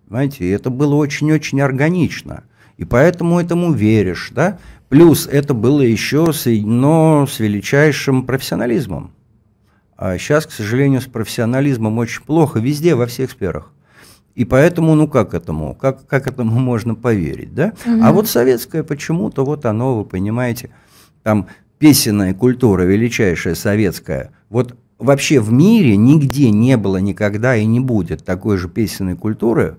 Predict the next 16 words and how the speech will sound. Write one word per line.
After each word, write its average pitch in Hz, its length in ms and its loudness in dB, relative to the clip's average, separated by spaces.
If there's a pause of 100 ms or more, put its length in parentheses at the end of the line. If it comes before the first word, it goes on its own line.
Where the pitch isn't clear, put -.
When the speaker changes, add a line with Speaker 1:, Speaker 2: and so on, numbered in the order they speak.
(240)
Speaker 1:
которая 127 400 0
вот 95 140 -4
была 110 300 -2
именно 98 240 -2
в 92 60 -14
советском, - 720 -10
понимаете, 107 420 -6
время, 76 360 -8
да? - 40 0
Speaker 2:
Да. 147 200 0 (640)
Speaker 1:
Это 147 540 -2
в-, 123 240 -4
абсолютно, 151 520 0
абсолютно 131 400 -2
выдающиеся 110 800 -2
вещи. 95 480 -2